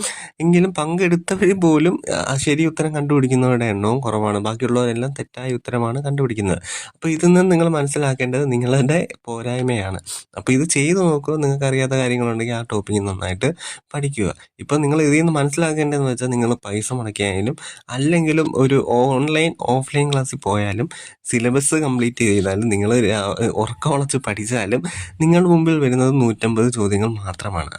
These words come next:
ആ നൂറ്റമ്പത് ചോദ്യങ്ങൾ ഈ ഇതിനകത്ത് വരുന്ന ചോദ്യമാണ് നിങ്ങൾക്ക് കിട്ടുന്നെങ്കിലോ, അപ്പൊ നിങ്ങൾ തെറ്റുത്തരമാണ് കൊടുക്കുന്നെങ്കിലോ, നിങ്ങൾ എക്സാം ജയിക്കില്ല, നിങ്ങൾക്ക് വേണ്ട മാർക്ക് കിട്ടില്ല. അപ്പോ നിങ്ങൾ ഈ ഇത്തരം ചോദ്യങ്ങൾ ചെയ്ത് പഠിക്കുക,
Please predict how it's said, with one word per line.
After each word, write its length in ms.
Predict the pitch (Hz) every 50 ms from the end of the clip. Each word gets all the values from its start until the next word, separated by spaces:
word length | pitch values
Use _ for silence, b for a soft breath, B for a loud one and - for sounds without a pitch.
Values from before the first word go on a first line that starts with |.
| 80 95
ആ 80 | 104 120
നൂറ്റമ്പത് 500 | 135 143 135 131 131 - 143 143 151 151 147
ചോദ്യങ്ങൾ 340 | 143 135 135 135 135 143 156 - -
ഈ 120 | - 147 156 175 151 -
ഇതിനകത്ത് 400 | - 131 151 165 170 170 170 160
വരുന്ന 240 | 160 151 151 156 156
ചോദ്യമാണ് 420 | 156 151 147 143 147 147 143 143 143
നിങ്ങൾക്ക് 300 | 143 143 143 135 135 139
കിട്ടുന്നെങ്കിലോ, 520 | 127 123 - 117 120 120 117 113 107 101 - _ _ _ _ _
അപ്പൊ 140 | - 92 - 123
നിങ്ങൾ 220 | 123 117 117 127 131 123 - - _
തെറ്റുത്തരമാണ് 580 | - 127 123 - 135 135 135 139 139 135 139
കൊടുക്കുന്നെങ്കിലോ, 540 | 135 135 123 123 120 123 123 120 117 117 117 123
നിങ്ങൾ 200 | 131 151 170 180 185
എക്സാം 300 | 180 175 - - 180 190 175
ജയിക്കില്ല, 440 | 170 165 170 175 170 165 156 127 113 95 90 B B B B B -
നിങ്ങൾക്ക് 280 | 135 143 156 160 170
വേണ്ട 240 | 165 160 156 156 160
മാർക്ക് 360 | 156 151 147 143 147 147 160
കിട്ടില്ല. 320 | 151 131 123 - 117 - - - B B B B B B B -
അപ്പോ 280 | 85 - - 139 170 202 - -
നിങ്ങൾ 260 | - 131 135 147 156 165
ഈ 140 | 160 156 160 160
ഇത്തരം 340 | 147 143 _ - 147 147 151 147
ചോദ്യങ്ങൾ 360 | 143 135 120 120 123 131 139 143
ചെയ്ത് 360 | 139 - 117 113 113 113 -
പഠിക്കുക, 440 | 123 113 101 98 95 - 98 95